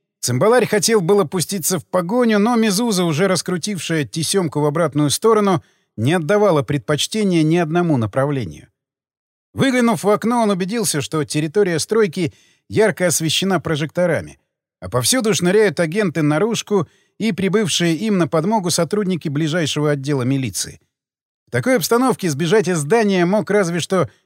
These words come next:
человек-невидимка. Цимбаларь спустился вниз, подобрал свой вполне исправный пистолет и вдребезги разбитую рацию, после чего попросил разыскать Кондакова. Когда Петр Фомич, успевший разорвать пальто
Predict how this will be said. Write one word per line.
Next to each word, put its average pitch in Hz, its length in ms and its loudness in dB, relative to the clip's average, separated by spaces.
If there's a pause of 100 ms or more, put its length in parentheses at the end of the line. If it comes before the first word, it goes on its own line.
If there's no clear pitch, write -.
человек-невидимка. 147 1040 -2 (720)
Цимбаларь 202 440 2
спустился 180 640 -2
вниз, 208 380 0 (360)
подобрал 165 440 2
свой 185 320 2
вполне 180 480 0
исправный 156 460 0
пистолет 175 580 0 (380)
и 107 80 -8
вдребезги 160 460 0
разбитую 156 520 2
рацию, 185 680 2 (120)
после 185 300 0
чего 190 260 0
попросил 165 460 -2
разыскать 156 500 -2
Кондакова. 135 720 -4 (840)
Когда 165 260 0
Петр 214 320 2
Фомич, 196 420 0
успевший 175 480 -2
разорвать 165 540 0
пальто 170 500 2